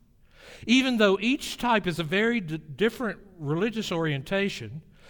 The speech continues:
the smug moralist and the miserable moralist might be surprised to learn that they are alike in one significant way. They both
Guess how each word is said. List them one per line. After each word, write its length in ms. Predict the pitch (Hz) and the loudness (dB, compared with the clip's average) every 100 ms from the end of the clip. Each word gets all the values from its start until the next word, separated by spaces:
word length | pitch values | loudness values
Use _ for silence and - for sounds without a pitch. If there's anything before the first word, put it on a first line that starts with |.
| - - | -20 -10
the 120 | 143 170 | -2 -2
smug 500 | - 214 277 294 175 | -2 -2 0 0 0
moralist 760 | 147 139 131 139 180 - - - - - | 0 2 0 -2 -4 -8 -16 -20 -20 -4
and 140 | 170 175 | 0 2
the 80 | |
miserable 480 | 175 240 254 240 208 | 2 2 2 -2 -2
moralist 640 | 165 151 147 135 147 - | 0 2 2 0 -2 -4
might 240 | 156 202 208 | 0 0 0
be 120 | 226 | -2
surprised 640 | - 190 - 214 233 233 - | -2 -6 0 0 2 -2 -4
to 80 | |
learn 340 | 240 180 156 156 | 0 2 2 2
that 200 | 156 156 | 0 0
they 180 | 170 160 | 0 2
are 160 | 143 | 0
alike 480 | 135 147 185 240 - | 2 2 2 -2 -6
in 280 | 160 143 131 | -4 -2 -2
one 440 | 135 170 196 226 220 - - - - | -2 -2 -2 -4 -6 -14 -20 -20 -20
significant 560 | - 139 165 - 180 | -14 -8 -8 -8 -10
way. 380 | 143 131 101 92 - - - - - | -6 -6 -6 -12 -18 -20 -20 -20 -10
They 240 | 120 156 147 | 2 2 2
both 520 | 110 147 185 240 | 2 4 4 0